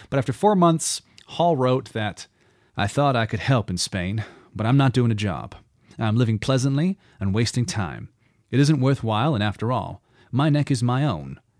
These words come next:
If I'm willing to get a crick in it, I think that's my prerogative." She wanted to get back into the action. So she returned to London. She was greeted as a hero there. The king wanted to give her a medal, but she turned him down.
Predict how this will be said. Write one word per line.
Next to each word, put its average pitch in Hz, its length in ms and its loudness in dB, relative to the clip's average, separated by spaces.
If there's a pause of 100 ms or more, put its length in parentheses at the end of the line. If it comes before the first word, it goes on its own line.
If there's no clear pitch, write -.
If - 140 -4
I'm 170 200 2
willing 139 200 2
to 120 60 0
get 117 160 2
a 101 60 0
crick - 280 -2
in 87 100 -4
it, - 280 -14 (380)
I 139 160 -2
think 110 240 -4
that's 104 240 -6
my 101 160 -2
prerogative." 87 720 -8 (320)
She - 220 -2
wanted 110 320 0
to - 80 -14
get 80 180 -8
back 90 220 -4
into 82 120 -6
the 82 140 -6
action. 90 400 -6 (480)
So 196 400 2
she - 120 -2
returned 131 340 2
to 135 60 2
London. 90 440 -2 (260)
She - 120 0
was 110 140 2
greeted 147 360 4
as 127 200 2
a 127 40 0
hero 160 500 2
there. 80 320 -10 (160)
The 135 80 -2
king 208 460 2
wanted 110 240 2
to 113 60 -2
give 113 180 2
her 117 80 -2
a 113 40 0
medal, 117 400 0 (140)
but 196 300 0 (340)
she - 180 -2
turned 160 260 2
him 135 120 4
down. 82 320 -4